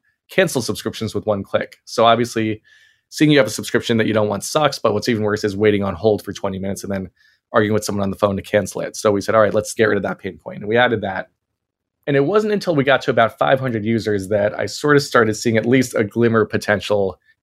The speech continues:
in the business. And what happened was at five hundred users, we sort of had enough data to start, like, combing through it and, like, extracting insights.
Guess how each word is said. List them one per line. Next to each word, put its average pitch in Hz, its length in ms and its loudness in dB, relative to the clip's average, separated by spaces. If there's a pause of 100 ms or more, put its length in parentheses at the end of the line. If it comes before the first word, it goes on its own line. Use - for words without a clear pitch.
in 117 120 2
the 104 80 4
business. 101 580 0 (100)
And 107 400 0 (760)
what 170 180 0
happened 180 320 0
was 123 160 0
at 117 100 0
five 180 160 2
hundred 170 220 -2
users, 123 280 -2
we 127 80 -4
sort 170 180 -2
of 139 60 -2
had 135 120 2
enough 123 280 -4
data 110 280 0
to - 160 -16
start, - 420 0
like, 98 280 -2 (600)
combing 127 300 0
through 127 200 2
it 123 140 -2
and, 110 220 -2
like, 107 160 -6
extracting 110 600 -4
insights. - 720 -10